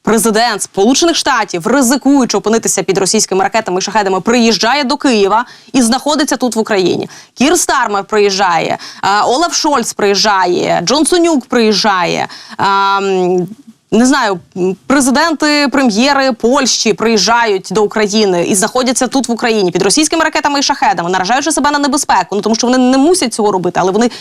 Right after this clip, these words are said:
демонструють свою підтримку і, е, надихаються силою духу українців, які всі ці три роки знаходяться в Україні.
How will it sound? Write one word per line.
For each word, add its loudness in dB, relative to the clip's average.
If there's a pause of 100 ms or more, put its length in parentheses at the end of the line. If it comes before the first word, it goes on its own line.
(160)
демонструють 2
свою 0
підтримку 0 (260)
і, 0
е, 2 (140)
надихаються 0
силою 2
духу 2
українців, 0
які -2
всі 0
ці -2
три 0
роки 0
знаходяться -2
в 0
Україні. 0